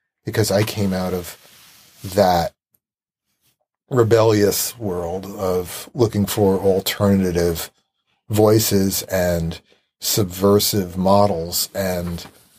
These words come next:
other kinds of, of how do you discover yourself questions, which were very much not, still not part of my history of religions program. Like, let me say one more thing about that. Like, when I entered the doctoral program at Harvard,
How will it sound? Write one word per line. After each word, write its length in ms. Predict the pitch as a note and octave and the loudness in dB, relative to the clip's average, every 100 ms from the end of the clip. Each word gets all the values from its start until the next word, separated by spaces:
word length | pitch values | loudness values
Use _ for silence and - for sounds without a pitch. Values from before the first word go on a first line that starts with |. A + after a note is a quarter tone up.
| _ | _
other 200 | G#2+ A2 | 2 2
kinds 500 | A2 G#2+ F#2+ F#2 E2+ | 2 0 0 0 -2
of, 420 | G2 F2 E2+ - _ - - _ _ _ _ | -4 -4 -8 -16 _ -20 -20 _ _ _ _
of 420 | F2 E2+ D#2+ - - | -10 -10 -10 -16 -12
how 240 | - G#2 G2 | -4 0 0
do 80 | |
you 160 | F#2+ F2+ | -2 -4
discover 480 | E2+ - - G2+ F#2+ | -4 -4 0 0 -2
yourself 560 | F2 E2 - F2 E2+ | -4 -4 -2 -2 -4
questions, 720 | - D#2 - - - - - _ _ _ - | -10 -14 -14 -14 -16 -18 -20 _ _ _ -2
which 180 | C3+ | 2
were 100 | D3 | 4
very 220 | C#3 D#3 D3+ | 6 4 4
much 260 | C3+ - | 0 -4
not, 380 | A#2+ A2+ C#3 - _ - | -2 0 -2 -4 _ -12
still 300 | - G3+ G#3+ | 0 4 4
not 180 | D3+ - | 2 -2
part 340 | - D3+ C#3 | 2 4 4
of 120 | A#2 | 2
my 180 | B2 A#2 | 0 0
history 300 | G#2+ A2 A#2 | -2 -4 -4
of 80 | F#2+ | -4
religions 320 | G#2 A#2+ A2+ | -4 -4 -8
program. 260 | F#2+ E2+ F2 | -12 -12 -12
Like, 140 | E2 _ _ _ | -14 _ _ _
let 60 | - | -12
me 60 | |
say 180 | A2 B2 | -4 0
one 160 | A#2 G#2+ | 0 -2
more 120 | G2 | -4
thing 160 | A#2+ G#2+ | -6 -6
about 200 | G#2 - | -8 -10
that. 100 | - | -14
Like, 120 | - | -6
when 120 | B2 | 0
I 160 | C3+ C3+ | 2 4
entered 480 | D3 D#3 C#3 A#2 - _ _ _ - | 4 4 4 2 -4 _ _ _ -10
the 80 | |
doctoral 560 | G#2+ G#2 A#2 B2+ C3+ A2+ | 0 4 4 2 2 0
program 460 | - A2+ G#2 G2 F2 | 2 0 0 -2 -6
at 100 | - | -12
Harvard, 640 | - C#3 C#3+ G#2+ F#2 | -4 0 2 2 -2